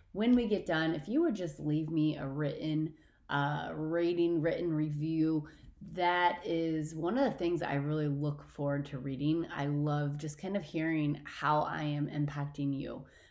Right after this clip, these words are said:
because at the end of the day, that's how we grow, right? When we help others, when we teach, when we,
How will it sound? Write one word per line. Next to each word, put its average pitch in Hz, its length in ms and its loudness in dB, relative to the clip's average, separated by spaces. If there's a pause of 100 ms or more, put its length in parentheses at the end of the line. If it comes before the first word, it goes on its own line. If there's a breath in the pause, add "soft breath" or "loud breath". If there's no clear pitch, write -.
because 170 260 -2
at 160 100 -2
the 165 140 2
end 190 80 2
of 170 80 0
the 160 80 2
day, 147 540 2 (160)
that's 156 200 -2
how 147 120 -2
we 135 160 -2
grow, - 340 -8 (220)
right? 156 260 0
When 156 180 2
we 180 260 -2
help 165 360 0
others, 156 460 -2
when 151 120 2
we 165 180 2
teach, 160 500 -6
when 151 180 2
we, 160 380 2